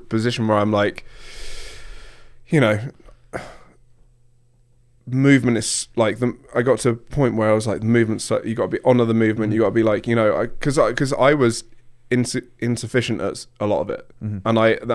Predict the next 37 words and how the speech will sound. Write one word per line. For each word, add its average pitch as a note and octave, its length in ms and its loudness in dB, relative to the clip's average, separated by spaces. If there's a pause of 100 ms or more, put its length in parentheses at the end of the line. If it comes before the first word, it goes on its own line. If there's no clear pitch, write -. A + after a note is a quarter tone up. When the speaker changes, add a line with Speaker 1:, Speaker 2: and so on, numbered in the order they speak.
Speaker 1:
I A#2+ 100 4
worked A2+ 340 4
re-, B2 400 4
like, A2 200 0
I A#2 160 4
was A2+ 220 -4
that G#2 180 -2
guy A2 240 6
that G#2 120 0
would G#2+ 160 -6
stay G#2 420 0 (160)
three A2+ 220 0
hours G#2 260 2
a - 20 -12
day, G#2 240 2
work G#2 340 0
on G#2 60 -4
all G2+ 80 -2
the G2+ 40 -4
movement, G#2 400 -2
'cause A2+ 140 -2
I A2 80 4
was G#2+ 140 0
like, G2+ 180 -2
"I've G#2 140 -6
gotta G#2+ 180 2
be A2+ 80 -2
good A2+ 160 2
enough G#2+ 240 -2
that - 80 -4
I G#2 100 -4
can G#2 220 -6 (500)
help A#2 220 2
impart G#2+ 340 2
that F#2+ 160 -2
into A2 200 -8
others." A2 400 0